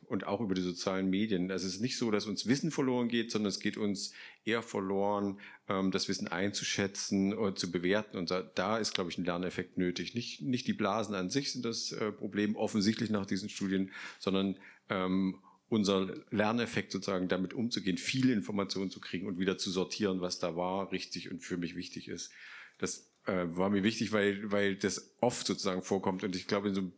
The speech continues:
bisschen reproduzieren wir diese Blasentheorie immer, obwohl sie wahrscheinlich nicht so stimmt.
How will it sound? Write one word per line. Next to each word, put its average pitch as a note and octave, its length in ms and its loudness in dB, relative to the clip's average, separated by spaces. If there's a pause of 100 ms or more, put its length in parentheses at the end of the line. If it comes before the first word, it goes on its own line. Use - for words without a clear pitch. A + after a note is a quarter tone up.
bisschen G#2 680 4 (440)
reproduzieren A2+ 640 4
wir G#2 100 2
diese F#2+ 280 2 (140)
Blasentheorie F#2+ 760 0
immer, G2+ 240 0
obwohl F#2+ 260 0
sie F#2+ 380 -2
wahrscheinlich G2+ 460 0
nicht G2 160 -4
so F#2 220 -2
stimmt. - 500 -6